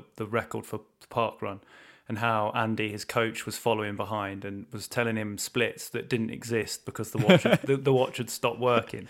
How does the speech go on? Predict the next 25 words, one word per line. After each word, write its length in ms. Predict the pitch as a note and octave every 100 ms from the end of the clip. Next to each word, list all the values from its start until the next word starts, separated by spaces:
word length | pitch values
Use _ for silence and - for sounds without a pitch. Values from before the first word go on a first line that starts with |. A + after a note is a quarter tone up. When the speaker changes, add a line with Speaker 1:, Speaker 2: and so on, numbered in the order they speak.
| - - - - -
Speaker 2:
Right. 220 | B2 A2
Speaker 1:
And 140 | D3+ D#3+
Andy 240 | D#3+ D#3+
just 180 | D3+ C#3+
went 160 | C#3+
out 140 | C3+ C3+
really 340 | C#3 C#3+ C3+
hard 300 | C3 C3+ A#2+
and 100 | A2+
really 220 | A#2+ B2 A#2
fast. 480 | - B2+ A2 G2+ -
And, 240 | D3 D#3
like, 200 | D#3 D3
for 120 | -
a 60 | C#3+
five 320 | F3 D3 B2+
K, 320 | D3 A#2+ A#2
like, 240 | A2+ A2 A#2
you 80 |
know, 200 | A2 G#2 G#2+
that's, 340 | A#2+ B2+ -
that's 320 | - A#2+ -
basically 540 | - A#2+ A2+ - G#2 G#2+
you're 120 | G#2+
doing 380 | A2 G#2 G#2